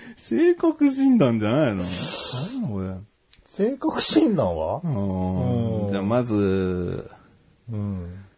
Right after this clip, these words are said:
Speaker 1: アップルパイ？あ、ショートからいこうか。
Speaker 2: うん。
Speaker 1: ショートは一度物事を決めたら夢中になるタイプ。
Speaker 2: うん。
Speaker 1: うん。あなたは他人が近づきにくい雰囲気を作っているかもしれません。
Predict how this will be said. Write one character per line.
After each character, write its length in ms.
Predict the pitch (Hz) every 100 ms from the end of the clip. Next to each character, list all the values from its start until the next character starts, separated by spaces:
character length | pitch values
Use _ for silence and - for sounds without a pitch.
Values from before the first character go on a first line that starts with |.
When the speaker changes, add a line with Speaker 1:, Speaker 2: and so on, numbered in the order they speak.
| _ -
Speaker 1:
ア 60 | 120
ッ 20 |
プ 140 | - 202
ル 60 |
パ 200 | - 78
イ？ 100 | - -
あ、 160 | 113 101
シ 140 | -
ョ 60 | 247
ー 20 |
ト 120 | 240
か 100 | -
ら 80 | 76
い 40 | 69
こ 140 | 62
う 20 |
か。 160 | - - _ _ 120
Speaker 2:
う 20 |
ん。 420 | 107 101 87 80 _ _ _ _ _ _ _ -
Speaker 1:
シ 160 | - 202
ョ 100 | 185
ー 20 |
ト 160 | 180 139
は 100 | 160
一 260 | 117 196
度 100 | 196
物 200 | 185 185
事 220 | 185 165
を 40 | 131
決 120 | 127
め 120 | 127
た 140 | 127 180
ら 220 | 247 131
夢 160 | 110 107
中 220 | 123 113
に 160 | 110
な 100 | 107
る 80 | 98
タ 180 | - 78
イ 60 | 73
プ。 220 | - - _ _ _ _ -
Speaker 2:
う 60 |
ん。 40 | 113
Speaker 1:
う 20 |
ん。 140 | 87 82 - - 127 - - _ _ _ _ 147
あ 100 | 120
な 100 | 127
た 100 | 104
は 60 |
他 160 | 101 135
人 220 | 202 226
が 120 | 220
近 280 | 202 - 214
づ 180 | 214 208
き 100 | 220
に 160 | 214
く 140 | 208 226
い 80 | 165
雰 180 | 160
囲 60 | 165
気 120 | 160
を 100 | 123
作 180 | - -
っ 20 |
て 160 | - 175
い 140 | 131
る 80 | 165
か 180 | - 226
も 140 | 202
し 180 | 147 120
れ 120 | 107
ま 200 | 101 98
せ 240 | - 95 82
ん。 160 | 110